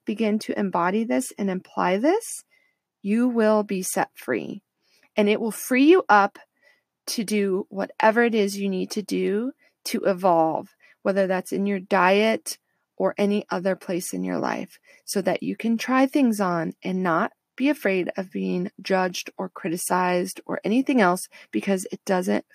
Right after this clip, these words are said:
freaking matter. Okay? Okay, the final step, the final thing that you, I would encourage you to remember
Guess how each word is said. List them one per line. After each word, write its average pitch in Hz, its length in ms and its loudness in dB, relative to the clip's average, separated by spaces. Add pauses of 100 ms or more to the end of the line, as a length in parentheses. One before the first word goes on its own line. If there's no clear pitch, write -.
(120)
freaking 180 500 -4 (300)
matter. 147 440 0 (360)
Okay? 202 480 4 (1800)
Okay, 226 240 2 (100)
the 220 80 2
final 277 540 6
step, 208 360 4
the 220 80 0
final 247 640 4
thing 202 280 4
that 196 180 -2
you, 196 400 0 (120)
I 196 100 0
would 190 120 0
encourage 190 420 -2
you 220 100 -2
to - 140 -2
remember 208 540 4